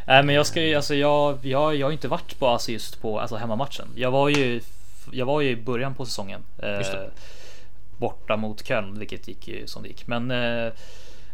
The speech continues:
Speaker 1: eh, men jag har inte, inte varit på, alltså, den här matchen, så det måste jag ju faktiskt göra.
Speaker 2: Mm. Just det. Bort mot
Speaker 1: Mm.
Speaker 2: Köln var väl i våras, va?
Speaker 1: Precis.
Speaker 2: Just det.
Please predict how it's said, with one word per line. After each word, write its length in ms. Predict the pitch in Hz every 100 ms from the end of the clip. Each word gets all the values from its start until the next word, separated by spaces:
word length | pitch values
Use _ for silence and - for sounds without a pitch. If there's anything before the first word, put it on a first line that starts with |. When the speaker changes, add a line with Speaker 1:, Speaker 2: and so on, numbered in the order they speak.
| -
Speaker 1:
eh, 420 | - 123 120 120 120
men 60 | 131
jag 20 |
har 80 | 143
inte, 240 | - 156
inte 160 | 151 139
varit 260 | 180 -
på, 220 | 120 113 107
alltså, 320 | 107 110 110
den 180 | - 117
här 120 | 123
matchen, 340 | 120 135 - 98
så 80 | 113
det 280 | 127 156 160
måste 320 | 160 - 160
jag 80 | 76
ju 60 |
faktiskt 220 | - - 117
göra. 120 | 120
Speaker 2:
Mm. 120 | 135 135 - - - -
Just 140 | - -
det. 80 | - - -
Bort 160 | -
mot 120 | 98 90
Speaker 1:
Mm. 100 | 127
Speaker 2:
Köln 220 | 110 92
var 100 | 92
väl 100 | 90
i 360 | 90 90 87
våras, 520 | 90 87 98 - - 95
va? 80 | - - - - - - - - - -
Speaker 1:
Precis. 540 | 110 - - - - -
Speaker 2:
Just 140 |
det. 60 | -